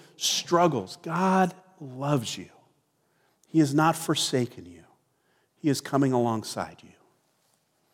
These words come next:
Second, remember to think biblically.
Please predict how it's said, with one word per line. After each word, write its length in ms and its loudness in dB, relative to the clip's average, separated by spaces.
Second, 480 0
remember 380 6
to 80 6
think 340 0
biblically. 480 0